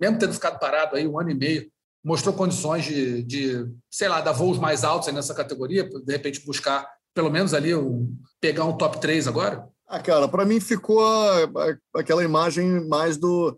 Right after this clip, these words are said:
Speaker 2: né,
Speaker 1: Da
Speaker 2: do,
Speaker 1: dedada
Speaker 2: do
Speaker 1: mesmo.
Speaker 2: retrospecto positivo dele.
Speaker 1: Uhum.
Speaker 2: Assim, eram oito vitórias seguidas, né? É, pô, os números impressionantes aí do Leon Edwards, o Bilal não vinha. Resumindo a história, o Edwards estava no, no, no, né?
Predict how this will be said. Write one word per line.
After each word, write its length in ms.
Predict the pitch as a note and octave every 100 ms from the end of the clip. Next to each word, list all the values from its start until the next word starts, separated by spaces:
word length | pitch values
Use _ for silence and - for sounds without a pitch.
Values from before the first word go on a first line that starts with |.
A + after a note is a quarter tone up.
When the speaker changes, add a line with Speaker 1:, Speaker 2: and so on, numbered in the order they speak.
| _ _ _ _ -
Speaker 2:
né, 160 | D#3+
Speaker 1:
Da 140 | D3 C3
Speaker 2:
do, 60 | C3
Speaker 1:
dedada 340 | B2+ C3 C3
Speaker 2:
do 60 | B2+
Speaker 1:
mesmo. 160 | B2 C3
Speaker 2:
retrospecto 560 | C#3 B2+ - - - -
positivo 480 | B2+ B2 D3 B2+
dele. 560 | C#3 C3 C#3 C#3+ C3 B2
Speaker 1:
Uhum. 380 | B2 C3+ D3 D#3+
Speaker 2:
Assim, 240 | D3+ F3+
eram 180 | E3 E3
oito 180 | D#3+ D3
vitórias 500 | C#3+ C#3+ D3 C#3 - - - -
seguidas, 760 | - D3 A#2+ C#3+ D3 C3+ B2 A#2+
né? 60 | C3+ B2 A2+ -
É, 500 | C3+ B2 A#2 A2 G#2+ - _
pô, 380 | - D3+ C#3 C#3
os 160 | C3+ A2+
números 580 | C#3 C#3+ C3+ A2+ G2 -
impressionantes 800 | D3 A#2+ C3+ B2+ B2+ B2 B2+ B2
aí 120 | B2
do 180 | A#2+ A#2+
Leon 300 | A#2+ B2 A#2+
Edwards, 400 | B2 B2+ B2 A2+
o 60 | A#2
Bilal 500 | B2+ B2 C3+ C3 - _ _
não 280 | - D3+ C#3+
vinha. 240 | B2 D3 D3 C#3+ A2 F#2 - C3+
Resumindo 680 | D#3 F#3 G3+ F3+ E3+ D#3+
a 20 | B2+
história, 420 | - A#2+ G#2 D3+
o 200 | D#3+ D3+
Edwards 340 | D3 D#3 -
estava 320 | - D3 C3+
no, 200 | C#3+ C#3+ C3
no, 260 | B2+ A#2+
no, 440 | A#2+ A#2+ A2 F#2+ G2+
né? 180 | D3